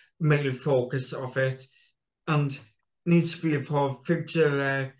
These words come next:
resources to be able to understand it, not just for male or female, but that, like, trans, non-binary people. And, yeah, I think it's like with the covid pandemic and lockdowns, it's, uh,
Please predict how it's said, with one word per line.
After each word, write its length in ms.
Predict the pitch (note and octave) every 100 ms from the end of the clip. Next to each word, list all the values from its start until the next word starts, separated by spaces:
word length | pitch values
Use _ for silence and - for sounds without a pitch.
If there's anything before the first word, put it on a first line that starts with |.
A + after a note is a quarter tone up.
| _ _
resources 680 | D#3+ D3 - D3 C3 B2 D3
to 80 | -
be 160 | D#3 D3
able 160 | C#3
to 260 | C3+ - E3
understand 600 | D3+ C#3 - D#3+ C#3 B2
it, 160 | B2+ C#3+
not 260 | D3 C3+
just 200 | C#3+ -
for 240 | - C#3+ - - _
male 200 | E3 D3+
or 60 | C#3
female, 500 | D3 D3+ C3+ C#3+ C#3
but 220 | C#3+ C3+ D3
that, 260 | C#3+ C3+ - - _ _ _
like, 240 | E3 C#3 -
trans, 400 | E3+ D3+ C3 D3+
non-binary 920 | C#3 C3+ C3 C3 B2+ C3+ C3+ C3+ B2+
people. 420 | - B2+ - C3 C3 _ _ _ _ _ -
And, 320 | C#3+ C#3 C3 - _ _ _ _ _
yeah, 200 | F3+ E3 -
I 120 | F3
think 280 | A#3+ A#3 A3+
it's 220 | A#3 -
like 260 | D#3 D3+
with 280 | E3+ D3+ C#3+ F3+ - -
the 220 | D3+ C#3
covid 720 | C#3 E3 D3 B2+ C#3+ C#3 - - - - _ -
pandemic 600 | D#3+ C3+ C3 A#2+ A#2+ A#2+
and 200 | C#3 C3
lockdowns, 560 | C3 B2 - D3 C3+ A#2+
it's, 240 | - -
uh, 140 | D3+